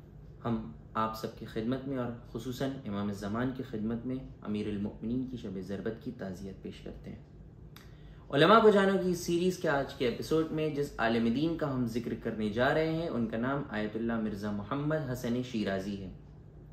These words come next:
इनको grand आयतुल्लाह बुजुर्ग शिराजी भी कहा जाता है, मिर्ज़ा शिराजी भी कहा जाता है। इनकी विलादत बारह सौ तीस हिजरी में हुई थी। इनका नाम था सैयद मोहम्मद हसन और इनके वालिद का नाम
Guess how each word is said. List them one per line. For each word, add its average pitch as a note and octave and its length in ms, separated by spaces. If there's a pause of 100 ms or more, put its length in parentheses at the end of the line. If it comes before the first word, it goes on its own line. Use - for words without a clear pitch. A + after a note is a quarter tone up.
(1000)
इनको D#3+ 320
grand C#3+ 500
आयतुल्लाह C#3+ 920
बुजुर्ग A#2 520
शिराजी C3+ 480
भी C3+ 140
कहा B2+ 240
जाता B2 340
है, A#2+ 160
मिर्ज़ा G#2+ 440
शिराजी B2+ 480
भी C3 160
कहा A#2+ 240
जाता A#2+ 320
है। A#2+ 180 (580)
इनकी E3 240
विलादत D#3+ 440
बारह C3 340
सौ - 140
तीस F3+ 420
हिजरी B2+ 300
में B2 120
हुई A2+ 240
थी। C3+ 300 (280)
इनका B2 260
नाम D3 320
था F3 80
सैयद A#2+ 420
मोहम्मद A#2 500
हसन E3+ 300 (280)
और A#2 140
इनके B2 300
वालिद A2 440
का D#3 80
नाम D3+ 180